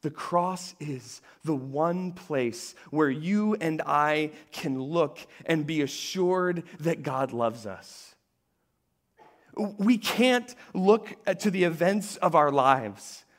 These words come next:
Right? It's, it, conversation after conversation with those of us in this room would reveal that those oftentimes are nothing but evil under the sun.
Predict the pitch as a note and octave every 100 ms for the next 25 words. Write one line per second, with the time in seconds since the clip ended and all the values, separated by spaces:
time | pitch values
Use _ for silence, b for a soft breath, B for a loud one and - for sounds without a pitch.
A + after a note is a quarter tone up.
0 | b b - - A3 G#3 - A#3+ G#3+ G#3
1 | F#3+ - B3+ B3+ A3+ G#3 A3+ A3+ G#3+ F#3+
2 | - F3 - G3+ G3 F#3 G#3 G3+ G3+ D#3+
3 | D#3 B F#3 F3+ F#3 G3+ F#3 F#3 F#3 F#3+
4 | F#3 F#3+ G3 F#3 F3+ E3 E3 F3+ E3 B
5 | B G3+ E3 G#3 A#3 A3 - B - G3+
6 | G#3 G#3+ G3 F#3+ F#3 - D#3+ D#3 F3 G#3
7 | G#3 G3+ F#3 F#3 C#4 D#3 E3+ E3+ G3 G3
8 | E3+ D3+ C3+ B - F#3 G3 F#3 E3 D3+
9 | - C#3+ A#2 G2+